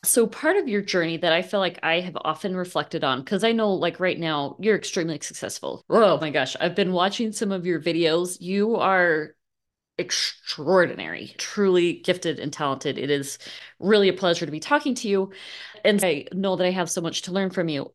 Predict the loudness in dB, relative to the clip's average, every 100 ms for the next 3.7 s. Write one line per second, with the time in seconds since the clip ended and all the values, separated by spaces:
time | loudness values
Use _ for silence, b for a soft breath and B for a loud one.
0 | -2 0 2 2 2 2 0 2 2 2
1 | 2 2 2 0 -6 -10 _ _ 2 4
2 | 2 0 -6 _ -16 -14 -2 2 4 2
3 | 0 -6 -6 -4 -2 -2 -4